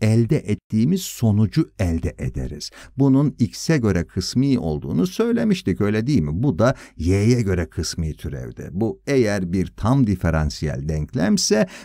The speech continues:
bunun y'ye göre kısmisini alırsak, eğer m'nin y'ye göre kısmisini alırsak, pisinin x'e göre kısmisi m'ye eşitti ve şimdi de bunun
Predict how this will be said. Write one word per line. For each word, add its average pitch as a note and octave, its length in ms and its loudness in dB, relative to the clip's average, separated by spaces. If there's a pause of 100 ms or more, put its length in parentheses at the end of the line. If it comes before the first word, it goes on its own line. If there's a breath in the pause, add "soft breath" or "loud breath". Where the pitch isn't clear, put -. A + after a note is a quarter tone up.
(120)
bunun G3 320 4
y'ye D3 440 2
göre A2 260 2
kısmisini F2+ 760 0 (120)
alırsak, A2 880 0
eğer E2+ 400 0 (280 loud breath)
m'nin E2+ 640 2
y'ye G2 340 4
göre E2+ 240 2
kısmisini E2 640 -4
alırsak, A#2+ 760 -2 (300 loud breath)
pisinin D#3 520 2
x'e B2+ 440 0
göre F#2+ 280 0
kısmisi F2 800 -2
m'ye G2 640 4
eşitti - 580 -4
ve D3+ 100 0
şimdi A2 520 -2
de B2+ 280 -4
bunun C#3+ 480 2